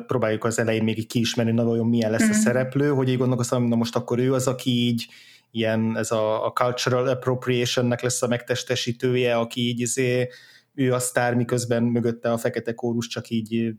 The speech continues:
Speaker 1: izé, ö, kiszolgálja ezt a, a jelenetet, de hogy nem igazából végig úgy tűnik, hogy ő tényleg ebben a,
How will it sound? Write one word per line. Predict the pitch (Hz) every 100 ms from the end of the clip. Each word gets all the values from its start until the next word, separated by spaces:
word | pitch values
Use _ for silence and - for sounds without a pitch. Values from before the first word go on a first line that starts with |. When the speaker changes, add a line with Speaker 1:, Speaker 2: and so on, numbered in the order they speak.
| -
Speaker 1:
izé, | 113 120 117 117 117 _
ö, | - 113 110 113 113 117 _ _ -
kiszolgálja | 127 131 120 123 120 120
ezt | 120 -
a, | 120 117
a | 120
jelenetet, | 123 127 135
de | 131
hogy | 135
nem | 151
igazából | 120 123 123 120
végig | 120 117 110
úgy | 113 113
tűnik, | 113 113
hogy | - 113
ő | 113
tényleg | - 110 107 110
ebben | 107 110
a, | 110 113